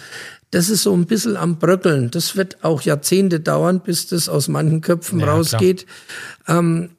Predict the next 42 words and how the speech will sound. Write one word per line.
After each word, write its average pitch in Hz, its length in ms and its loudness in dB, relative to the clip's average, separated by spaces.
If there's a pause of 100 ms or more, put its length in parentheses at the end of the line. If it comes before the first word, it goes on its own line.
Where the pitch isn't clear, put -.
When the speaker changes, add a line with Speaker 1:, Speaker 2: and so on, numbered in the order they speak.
Speaker 1:
aber 156 300 0
wer 160 100 2
mal 147 260 2
wirklich 190 360 2
hinter 196 320 2
den 151 200 0
Kulissen 170 540 0
guckt, 160 360 -4
was 160 200 2
hier 196 140 2
passiert 139 480 -2
ist, 123 220 -4
was 190 200 0
investiert 147 640 -2
Speaker 2:
Mhm. 127 60 -2
Speaker 1:
ist, 95 180 -6
was 170 280 0
die 165 120 -2
Verantwortlichen 156 840 -2
alles 151 400 -2 (180)
Speaker 2:
Ja. 101 140 -4 (100)
Speaker 1:
unternehmen 170 800 4
im 160 140 0
Moment 160 400 2
und 156 160 0
welche 170 320 2
Leute 170 480 4
auch 170 160 -2
teilweise 165 640 0 (340)
momentan 170 960 2 (140)
in 170 160 -2
der 156 140 2
Verantwortung 175 720 2
stehen, 185 560 0 (520)
äh, 87 140 0
muss 87 260 0
man 165 140 0
auch 170 220 0
mal 170 200 2
loben, 175 520 4
dass, - 420 0
äh, 160 220 0